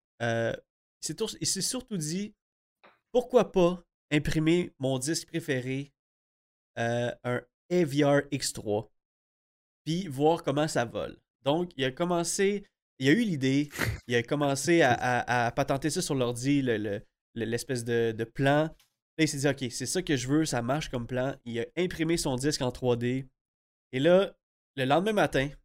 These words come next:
Speaker 1: il a, il a parti l'imprimante. Le lendemain matin, c'était fini. Il a pris le disque. Euh, il est allé l'essayer sur un course. Premier lancé, et il a fait un ace.
Speaker 2: Ben non.
Speaker 1: Joe.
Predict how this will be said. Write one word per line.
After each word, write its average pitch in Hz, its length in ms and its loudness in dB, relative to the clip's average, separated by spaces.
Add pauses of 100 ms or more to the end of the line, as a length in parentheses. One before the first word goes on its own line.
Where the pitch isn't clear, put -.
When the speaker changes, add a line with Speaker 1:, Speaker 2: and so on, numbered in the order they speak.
(540)
Speaker 1:
il 127 100 2
a, 123 40 4
il 123 100 0
a 127 40 -2
parti 165 240 -2
l'imprimante. 147 420 -2
Le 110 60 -8
lendemain 143 220 -4
matin, 151 300 -2
c'était 123 260 -4
fini. 123 380 -6 (520)
Il 107 60 -6
a - 20 -6
pris 190 220 -2
le 170 60 -2
disque. 143 440 -2 (1300)
Euh, 117 80 -2
il 113 100 -6
est 117 100 -8
allé 170 340 0
l'essayer 147 360 4
sur 139 140 0
un 123 100 4
course. 120 520 -4 (240)
Premier 226 340 -2
lancé, 180 600 2 (800)
et 151 340 2
il 123 60 -6
a 123 60 -6
fait 143 260 -2
un 113 240 -2
ace. 113 440 -4
Speaker 2:
Ben 110 160 4
non. 107 140 2
Speaker 1:
Joe. 120 140 0